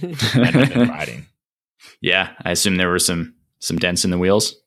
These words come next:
Speaker 1: Uh, these carbon wheels had no cracks.
Speaker 2: Oh, wow.
Speaker 1: It's just obvious how not hard some people ride.
Speaker 2: <laughs>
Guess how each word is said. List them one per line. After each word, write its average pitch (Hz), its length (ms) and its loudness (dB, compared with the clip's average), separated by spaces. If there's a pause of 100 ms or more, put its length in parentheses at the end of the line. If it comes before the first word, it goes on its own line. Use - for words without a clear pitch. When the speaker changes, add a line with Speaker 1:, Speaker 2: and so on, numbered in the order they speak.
(340)
Speaker 1:
Uh, 82 180 0
these 87 160 -4
carbon 110 280 -2
wheels 95 200 0
had 80 180 -4
no 92 140 -2
cracks. - 580 -6 (480)
Speaker 2:
Oh, 107 180 4
wow. 104 260 0 (1200)
Speaker 1:
It's - 80 -10
just 92 220 -4
obvious 85 420 0
how 78 520 -4
not 82 320 -2
hard 73 400 -4
some 78 160 -8
people 69 260 -10
ride. 50 320 -10 (500)
Speaker 2:
<laughs> 117 760 4